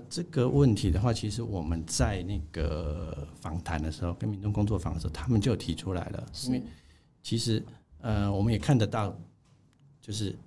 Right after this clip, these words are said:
Speaker 1: 虽然是很多的田，
Speaker 2: 嗯。
Speaker 1: 但是一间一间工厂就在那边。
Speaker 2: 是。
Speaker 1: 对，那他们也说，想到说，诶，如果哪一天我要把这个水，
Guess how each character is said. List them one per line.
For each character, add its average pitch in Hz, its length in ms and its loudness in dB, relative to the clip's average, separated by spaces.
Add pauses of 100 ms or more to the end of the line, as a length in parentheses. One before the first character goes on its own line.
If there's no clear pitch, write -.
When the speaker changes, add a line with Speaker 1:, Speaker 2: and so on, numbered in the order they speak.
(300)
Speaker 1:
虽 - 160 -8
然 107 80 2
是 101 140 0
很 95 120 -2
多 95 200 -6
的 98 100 -4
田， - 220 -6 (240)
Speaker 2:
嗯。 104 100 -18
Speaker 1:
但 - 140 -6
是 113 160 -2
一 113 80 0
间 117 180 2
一 113 40 6
间 107 120 0
工 107 160 2
厂 78 140 -2
就 82 100 -4
在 78 120 -6
那 85 120 0
边。 78 240 -2
Speaker 2:
是。 196 320 -2 (140)
Speaker 1:
对， 92 220 -6
那 117 120 -2 (120)
他 120 100 -4
们 110 140 0
也 85 80 0
说， 76 180 -6
想 87 240 0
到 107 140 2
说， 110 200 0 (280)
诶， 143 260 -2
如 139 140 4
果 120 100 4
哪 92 160 0
一 101 60 -2
天 117 200 -4
我 104 160 -2
要 98 60 -4
把 80 160 -8
这 - 100 -10
个 110 120 -6
水， - 420 -8